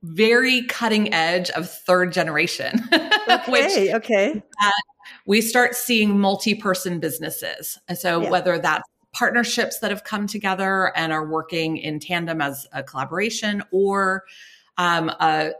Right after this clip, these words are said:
Speaker 1: business owner or owners that are then employing organizing professionals. So I
Speaker 2: Mm-hmm.
Speaker 1: started out in two thousand four as an employee of another organizing firm. And that
Speaker 2: How did
Speaker 1: was
Speaker 2: you,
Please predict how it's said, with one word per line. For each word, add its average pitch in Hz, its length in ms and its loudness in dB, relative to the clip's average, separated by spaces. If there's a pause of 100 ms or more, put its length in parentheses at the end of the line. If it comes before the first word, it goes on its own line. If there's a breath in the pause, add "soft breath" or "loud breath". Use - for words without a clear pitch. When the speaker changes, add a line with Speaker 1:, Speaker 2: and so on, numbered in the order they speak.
Speaker 1:
business 202 520 0
owner 190 320 0
or 185 320 -2
owners 180 300 -2
that 165 140 -2
are 160 120 0
then 156 520 -2
employing 160 1000 -4
organizing 147 500 -6
professionals. - 720 -12
So 147 220 -4
I 170 160 0
Speaker 2:
Mm-hmm. 214 180 -6
Speaker 1:
started 208 500 -2
out 156 520 -2
in 160 180 -6
two 185 140 -8
thousand 165 340 -4
four 147 480 -8 (440 loud breath)
as 165 300 -2
an 165 140 -4
employee 160 880 -4
of 151 320 -6 (180)
another 156 380 -4
organizing 143 680 -8
firm. - 420 -14 (680)
And 208 100 2
that 202 60 4
Speaker 2:
How 190 80 2
did - 40 2
Speaker 1:
was 180 220 4 (160)
Speaker 2:
you, 160 120 -10